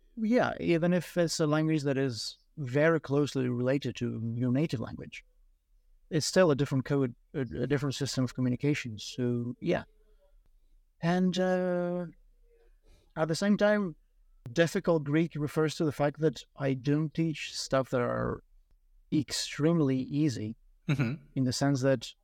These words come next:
Speaker 1: I'm not gonna teach the alphabet, for example, or I'm not gonna teach you stuff like, uh, "How are you?" The topics I choose are more specific and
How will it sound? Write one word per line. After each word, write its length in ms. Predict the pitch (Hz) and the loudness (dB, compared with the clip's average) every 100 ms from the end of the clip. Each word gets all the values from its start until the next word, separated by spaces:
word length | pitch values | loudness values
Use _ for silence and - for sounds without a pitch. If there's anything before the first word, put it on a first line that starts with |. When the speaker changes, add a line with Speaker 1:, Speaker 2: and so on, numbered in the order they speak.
| _ _ _ | _ _ _
Speaker 1:
I'm 160 | 131 131 | 0 2
not 140 | 147 | 2
gonna 160 | 135 135 | 2 -2
teach 280 | - _ 127 | -6 _ 0
the 80 | |
alphabet, 360 | 123 131 117 113 | 0 2 -2 -4
for 140 | 120 | -4
example, 440 | 123 120 117 123 120 | -4 -4 -4 -2 -2
or 220 | 123 123 | 0 0
I'm 120 | 120 | 0
not 100 | 127 | 0
gonna 140 | 131 120 | 0 0
teach 260 | 127 120 | 0 0
you 180 | 123 117 117 | 0 -2 -4
stuff 360 | - 127 120 | -4 -4 -2
like, 220 | 131 123 123 | -2 -2 -4
uh, 260 | 120 117 - _ _ _ _ _ | -4 -6 -12 _ _ _ _ _
"How 200 | 139 131 | -2 0
are 120 | 131 | 0
you?" 220 | 135 113 - _ _ _ _ - | 0 -4 -8 _ _ _ _ -10
The 220 | 135 143 | -6 -2
topics 420 | - 156 156 - | 0 0 0 -2
I 80 | 147 | -4
choose 260 | - 156 | 0 -2
are 120 | 143 139 | 0 0
more 520 | 139 143 135 131 170 - _ | 0 -2 -2 -4 -8 -14 _
specific 760 | - - 135 - 143 131 135 - | -18 -12 -8 -4 -2 -2 -4 -2
and 200 | 131 | -2